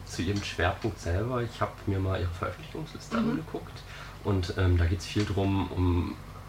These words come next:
Speaker 1: Liebe und Arbeit und
Speaker 2: Mhm.
Speaker 1: wie man, ähm, Arbeit in gleich, ähm, also in Paaren sozusagen unter den Hut bringen kann, dass beide eine Karriere machen
Speaker 2: Mhm.
Speaker 1: können.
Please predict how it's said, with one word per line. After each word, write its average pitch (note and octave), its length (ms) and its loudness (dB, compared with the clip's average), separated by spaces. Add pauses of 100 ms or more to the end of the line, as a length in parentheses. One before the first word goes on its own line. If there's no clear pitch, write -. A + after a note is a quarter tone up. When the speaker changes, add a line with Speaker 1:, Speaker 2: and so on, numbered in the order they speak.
(200)
Speaker 1:
Liebe D3+ 340 2
und D3 140 0
Arbeit C#3 640 4
und F#2 340 4
Speaker 2:
Mhm. A3 60 0
Speaker 1:
wie F#2+ 60 4
man, F#2 420 6
ähm, E2+ 280 6 (300)
Arbeit A#2 640 6
in F#2 420 4
gleich, F2+ 300 2 (520)
ähm, F2 460 4 (1700)
also E2+ 160 0
in F2+ 100 0
Paaren G2+ 500 0
sozusagen F#2 440 2
unter F2+ 180 0
den F#2 80 2
Hut B2 160 0
bringen A#2+ 240 4
kann, G#2+ 220 0
dass F#2 140 -4
beide G#2+ 360 2
eine A#2+ 160 0
Karriere A#2+ 340 -2
machen A#2+ 360 0
Speaker 2:
Mhm. - 20 4
Speaker 1:
können. B2 220 2